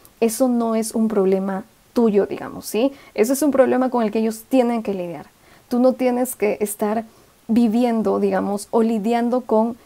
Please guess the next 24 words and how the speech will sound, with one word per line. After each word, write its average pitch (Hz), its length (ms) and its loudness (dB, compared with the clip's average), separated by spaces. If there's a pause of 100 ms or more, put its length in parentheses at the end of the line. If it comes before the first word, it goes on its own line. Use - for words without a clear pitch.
(140)
las 202 220 0
inseguridades 220 800 0
de 208 120 0
otras 202 220 -4
personas, 220 380 -4
los 214 160 -4
temores, 214 480 0
etcétera. 190 420 -6 (340)
Tú 247 100 0
tienes 233 360 0
que 240 100 -4
ser 214 220 -4
fiel 214 340 -4
únicamente 226 760 -4
a 196 100 -8
ti 220 220 -2
mismo 214 420 -2 (120)
o 196 60 -4
a 190 60 -6
ti 185 120 -10
misma, 170 300 -8 (200)
¿sí? 226 160 -4 (340)
Así 190 200 -4
que 208 280 0